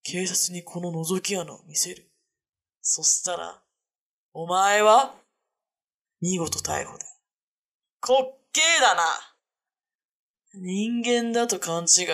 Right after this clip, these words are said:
した家畜が、手錠をかけられて、<laughs> 豚小屋に帰っていくのは。それで、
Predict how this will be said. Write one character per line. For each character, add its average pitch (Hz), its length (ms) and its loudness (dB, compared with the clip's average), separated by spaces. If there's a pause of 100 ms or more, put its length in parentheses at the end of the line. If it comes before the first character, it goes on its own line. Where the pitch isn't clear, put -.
(120)
し - 220 2
た 165 140 -8
家 - 20 -12
畜 - 320 0
が、 - 120 -8 (760)
手 175 200 -6
錠 180 320 -4
を 175 80 -8
か 175 200 -8
け 170 160 -6
ら 170 100 0
れ - 140 -6
て、 - 260 -18 (280)
<laughs> - 2250 -4
豚 233 400 2
小 240 120 4
屋 240 180 6
に 233 140 -4
帰 226 100 -2 (180)
っ 208 80 -20
て 160 120 -16
い 160 80 -20
く - 140 -20
の - 100 -20
は。 - 280 -20 (1300)
そ - 180 -4
れ 175 160 -2
で、 208 280 -8